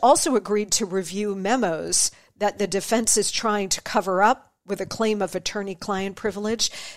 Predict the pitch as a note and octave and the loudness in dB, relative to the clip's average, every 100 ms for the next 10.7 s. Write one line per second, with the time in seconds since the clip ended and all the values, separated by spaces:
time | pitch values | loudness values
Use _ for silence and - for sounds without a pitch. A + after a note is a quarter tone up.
0 | - D#3+ A#3 D4 C4+ B3 A#3 A3 - A3 | -10 4 6 8 6 2 0 0 2 2
1 | A#3 C4 B3+ A3+ G#3 A3+ A3 - F3+ F3 | 4 0 -2 -6 -4 -2 -2 -2 -2 -2
2 | F3 G3 - G3+ F#3+ D#3+ F3+ A#3 A#3 A#3 | -2 -2 0 0 0 0 4 6 8 6
3 | - G#3+ A3+ A#3 G3+ G3+ - A#3 G#3+ A3+ | 4 4 4 2 0 -4 0 2 2 2
4 | A#3+ A#3+ A#3+ - - - - A3 F#3+ G3 | -4 -2 0 0 -2 -16 -2 -2 2 0
5 | F#3 F3+ E3+ - D3+ B2+ - - _ F#3+ | 2 -2 -4 -6 -10 -12 -16 -20 _ -16
6 | - F3+ C#3+ - - - - - - B3+ | -8 -6 -2 0 0 -2 -20 -20 2 6
7 | A3+ G#3+ A#3 B3 B3 A#3 A3+ A3 G3+ E3 | 8 6 6 6 6 2 2 4 2 2
8 | G3+ G#3+ G#3 G3 G3 F#3+ - A#3+ A3+ A3+ | 0 0 0 -2 0 2 4 4 4 2
9 | A3+ A3+ - - A3+ A3 F#3+ G3 G3 F#3 | 2 2 0 -4 -2 0 0 -2 -4 -6
10 | F3+ - D4 C#4 G#3+ G#3 | -6 0 2 2 2 2